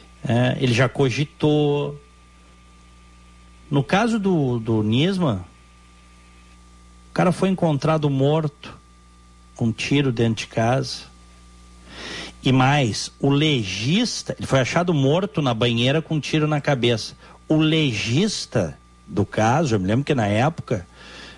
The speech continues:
a gente a-, acompanhou isso. O legista disse que ele tinha sido assassinado.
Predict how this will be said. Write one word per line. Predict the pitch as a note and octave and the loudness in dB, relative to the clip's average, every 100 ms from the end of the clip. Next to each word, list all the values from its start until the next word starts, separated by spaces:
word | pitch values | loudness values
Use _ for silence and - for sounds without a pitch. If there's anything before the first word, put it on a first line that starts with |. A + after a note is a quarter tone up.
| - | -8
a | G2 | -4
gente | G2 G#2+ C3 | 0 0 2
a-, | C3+ - | 0 0
acompanhou | B2 - C3 B2+ E3 D#3 D#3 | -2 0 0 2 0 2 0
isso. | A#2 G#2 - - - - - - - - - - - - - - - | 0 -2 -8 -16 -20 -20 -20 -20 -20 -20 -20 -20 -20 -20 -20 -16 -2
O | D3 | 2
legista | D3+ E3+ C3+ G#2 E3 A#3 - - C#4 | 4 2 0 0 0 0 -2 -2 -2
disse | F#3 D3+ A3 A#3 - B3+ | 0 0 0 0 -4 -6
que | - | 0
ele | G3+ A3+ | 0 0
tinha | A#3 C4 A3 | -2 -2 -2
sido | G3 G3 | 0 -2
assassinado. | G3+ A#3 C#4+ G#3+ E3 | -2 -2 0 0 0